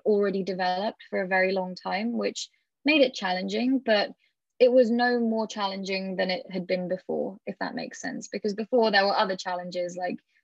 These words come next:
you know, do I want to do this or focus on the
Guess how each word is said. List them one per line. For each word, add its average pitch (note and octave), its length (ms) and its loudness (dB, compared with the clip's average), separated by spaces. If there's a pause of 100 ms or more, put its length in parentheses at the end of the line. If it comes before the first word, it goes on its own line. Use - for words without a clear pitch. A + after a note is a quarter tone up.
(120)
you G#3 80 -6
know, G3 140 -2
do G3+ 140 0
I G3 120 4
want G3 260 -4
to F#3+ 340 0 (300)
do A3+ 140 2
this C4 320 8
or G#3+ 100 2
focus G3+ 360 -2
on F#3+ 200 -4
the F#3+ 220 -2